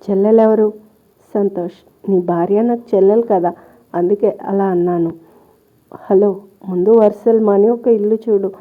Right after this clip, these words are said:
అమ్మ అసలే వారం గడువు ఇచ్చింది." సంతోష్, "ఎందుకన్ని తిప్పలు? నువ్వు ప్రియ ఉండడానికి ఒక ఫ్లాట్ కొన్నావు కదా, అది సరిపోతుంది,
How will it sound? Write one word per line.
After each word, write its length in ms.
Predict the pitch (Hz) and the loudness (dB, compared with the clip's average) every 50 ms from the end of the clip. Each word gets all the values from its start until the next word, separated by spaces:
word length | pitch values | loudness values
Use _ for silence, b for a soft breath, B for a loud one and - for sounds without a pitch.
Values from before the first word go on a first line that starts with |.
| B B B B B B B - | B B B B B B B -10
అమ్మ 240 | 175 175 185 202 | -10 -8 -6 -4
అసలే 400 | 214 220 208 208 - 214 220 220 | -4 -4 -4 -4 -4 -2 0 0
వారం 380 | 220 220 214 208 202 202 196 196 | 0 0 0 2 2 2 2 2
గడువు 220 | 185 185 190 202 | 2 0 2 2
ఇచ్చింది." 560 | 202 196 202 - - - 170 170 170 165 - - - _ _ _ - _ _ _ _ - | 0 0 -2 -10 -10 -6 -6 -4 -4 -6 -8 -12 -18 _ _ _ -20 _ _ _ _ -8
సంతోష్, 680 | 180 170 165 - 156 - - - _ _ _ _ - 190 | -6 -6 -6 -6 -8 -12 -12 -16 _ _ _ _ -8 -4
"ఎందుకన్ని 500 | 185 180 202 208 - 240 233 226 226 220 | -2 -2 -2 -2 -2 0 0 0 0 0
తిప్పలు? 480 | 226 202 - - - 196 190 190 190 B B B B B B B B B B B _ _ _ _ _ _ _ _ _ _ - - _ 190 | 0 -2 -2 0 0 0 2 0 -2 B B B B B B B B B B B _ _ _ _ _ _ _ _ _ _ -20 -12 _ -2
నువ్వు 280 | 185 185 185 214 240 240 | 0 0 2 0 0 -2
ప్రియ 300 | 240 - 226 220 226 226 | 0 0 4 4 4 4
ఉండడానికి 680 | 226 220 214 214 214 208 208 208 208 214 208 208 262 | 4 2 2 2 2 2 2 4 2 2 0 0 0
ఒక 120 | 240 233 233 | -2 -2 -2
ఫ్లాట్ 380 | - - 208 196 196 202 196 | 0 2 4 4 4 2 0
కొన్నావు 340 | - 233 214 208 208 214 214 | -2 0 2 2 2 2 0
కదా, 280 | 208 214 202 185 180 B B B B B B B - | 0 -2 -2 -2 -4 B B B B B B B -8
అది 280 | - 170 175 175 214 233 | -6 -4 -2 0 0 0
సరిపోతుంది, 840 | 233 - 202 202 202 - 220 220 220 208 196 190 180 175 185 - | 0 0 0 0 0 -2 -2 -2 0 0 -2 -2 -2 -4 -8 -10